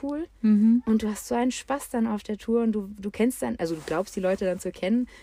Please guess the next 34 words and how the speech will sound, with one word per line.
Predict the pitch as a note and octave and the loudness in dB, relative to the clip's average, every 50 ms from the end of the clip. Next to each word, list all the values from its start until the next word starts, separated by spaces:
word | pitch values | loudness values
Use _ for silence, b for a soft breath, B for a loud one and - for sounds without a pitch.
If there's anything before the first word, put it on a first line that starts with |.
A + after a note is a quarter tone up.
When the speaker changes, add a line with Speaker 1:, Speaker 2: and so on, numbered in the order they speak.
| B B | B B
Speaker 1:
Natürlich | E3 D#3 - F3+ F#3 - | -10 -6 -4 -4 -4 -2
kennst | - G3 F#3 G3 - | 0 -2 -2 -2 -4
du | F#3 | -6
sie | E3+ F3+ F3+ | -4 -4 -2
nur | F3+ F3+ F#3 F3+ | -2 -2 -2 -2
in | F3+ F3 | -2 -4
der, | E3+ E3 E3 E3 - - | -4 -4 -4 -6 -8 -8
in | - E3+ E3 | -8 -8 -8
der | E3 D#3+ D#3+ D#3+ D#3 D#3 D#3+ - _ - _ _ _ _ _ - | -8 -8 -8 -8 -8 -10 -10 -14 _ -20 _ _ _ _ _ -4
Bergumgebung, | E3 E3 G3+ - C4 A#3+ A#3+ A#3 B3 B3+ A#3+ C4 C#4 C#4 C4 | -4 -4 -2 -2 0 2 2 2 2 0 0 0 -2 2 4
sag | A#3 A3 | 6 8
ich | G#3+ G#3+ | 8 8
Speaker 2:
Mhm. | A3 A3 | 8 8
Speaker 1:
mal. | A3+ A#3+ B3+ C4+ D4 - _ _ _ _ _ _ _ _ _ _ _ _ _ _ - - - - | 8 8 6 4 0 -8 _ _ _ _ _ _ _ _ _ _ _ _ _ _ -20 -20 -12 -10
Ähm, | F#3+ F3+ F3 F3 E3+ E3+ - b b b b b b b b | -8 -8 -6 -8 -10 -10 -12 b b b b b b b b
aber | - F3 F#3 | -16 -14 -14
es | F#3 - | -12 -12
ist | - - - | -12 -6 -4
so | A3 G#3+ | -4 -4
geil | A3 G#3+ G3+ G#3+ G#3+ | -4 -4 -2 -2 -2
und | F#3+ | -2
ich | F#3 - - | -4 -8 -8
feiere | - G3 G3+ A3 A3+ | -6 -4 -4 -2 -4
das | G3 G3 G3 - - | -4 -6 -8 -10 -8
jedes | - G3+ G#3+ G#3+ G#3+ G#3 | -4 -4 -2 -2 -2 -2
Mal | G#3 F#3+ | -2 -4
aufs | F#3+ - - | -4 -6 -6
Neue. | G3+ G3+ G3+ | -4 -4 -4
Und | F#3+ F#3 | -4 -6
ich | - | -6
bin | - F3+ | -6 -4
alleine | F3+ F3+ F3+ F#3 G#3 B3 A#3+ | -2 -2 0 2 2 2 2
dahin | G#3 F#3+ F#3+ G3+ | 2 0 0 2
gekommen, | A3 B3 - - C4+ C4+ C#4 D#4+ | 0 0 -2 -4 -4 -2 -2 -2